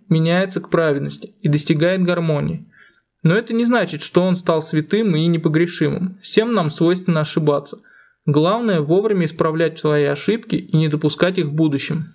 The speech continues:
Следующий пример, который я хочу привести — это психоделические наркотики.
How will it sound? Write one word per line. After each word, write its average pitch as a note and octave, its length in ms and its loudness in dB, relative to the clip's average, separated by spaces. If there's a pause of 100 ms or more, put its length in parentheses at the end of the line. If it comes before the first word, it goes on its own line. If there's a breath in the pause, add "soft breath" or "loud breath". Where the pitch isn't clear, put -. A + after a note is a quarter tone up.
Следующий G3+ 500 0
пример, A3 340 -2
который E3 400 0
я D#3 80 0
хочу D#3+ 320 -2
привести — D#3 600 -2 (420 loud breath)
это G#3+ 240 0
психоделические F3+ 880 0
наркотики. E3 680 -2